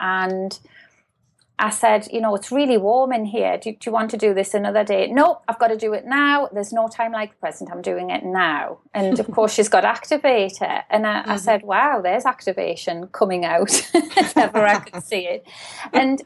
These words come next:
Speaker 1: you know, just to even witness that those things are happening so quickly, I think is quite an amazing thing. So those are quite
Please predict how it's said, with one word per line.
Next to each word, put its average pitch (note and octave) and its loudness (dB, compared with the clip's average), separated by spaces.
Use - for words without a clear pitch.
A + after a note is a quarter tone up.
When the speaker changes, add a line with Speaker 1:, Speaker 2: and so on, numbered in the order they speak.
Speaker 1:
you C4+ 0
know, B3 2
just C#4+ -2
to - 2
even A#3+ -2
witness A3+ -2
that - 2
those G#3 2
things G3+ 0
are - 0
happening F#3+ -4
so G3 0
quickly, - 0
I G3+ 0
think G#3 -2
is G3+ 0
quite - 0
an F#3+ -6
amazing F#3 -4
thing. G3+ 2
So G#3 2
those B3+ 4
are A#3 0
quite G#3 -2